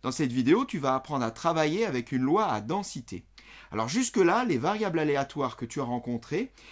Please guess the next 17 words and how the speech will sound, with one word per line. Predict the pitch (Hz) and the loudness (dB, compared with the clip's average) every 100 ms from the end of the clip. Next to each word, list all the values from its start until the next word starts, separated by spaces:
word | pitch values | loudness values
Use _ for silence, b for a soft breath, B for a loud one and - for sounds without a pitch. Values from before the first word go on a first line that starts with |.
| B | B
prenaient | - 185 190 165 | -2 2 4 4
nécessairement | 208 247 233 - 175 165 208 | 2 0 -2 -2 0 0 0
des | 160 | 2
valeurs | 135 156 185 - | 4 2 2 -2
entières. | 151 - 107 95 - _ b b | -4 -2 -4 -6 -10 _ b b
Par | 110 | -2
exemple, | 123 131 131 | 2 2 0
pour | 123 | 2
la | 120 | 4
loi | 120 | 4
binomiale, | 113 110 110 110 156 | 2 2 0 2 2
on | 214 120 | 0 -2
sait | 151 | -4
que | 175 123 | -2 0
les | 127 117 | 2 2
valeurs | 110 104 - | 0 -2 -4
prises | - 214 143 | -4 -4 -4